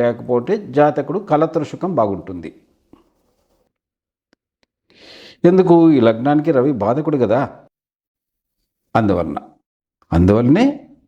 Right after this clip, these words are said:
బాధక స్థానాధిపతి అయిన నక్షత్రాలు, రవి నక్షత్రంలో ఏ గ్రహం ఉన్నా మంచిది కాదు ఈ జాతకునికి. తర్వాత ఆరవ చార్ట్, లాభాధిపతి అయిన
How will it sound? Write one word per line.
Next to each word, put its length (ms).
బాధక 260
స్థానాధిపతి 680
అయిన 120
నక్షత్రాలు, 580
రవి 220
నక్షత్రంలో 560
ఏ 40
గ్రహం 280
ఉన్నా 220
మంచిది 360
కాదు 180
ఈ 100
జాతకునికి. 500
తర్వాత 360
ఆరవ 280
చార్ట్, 260
లాభాధిపతి 760
అయిన 120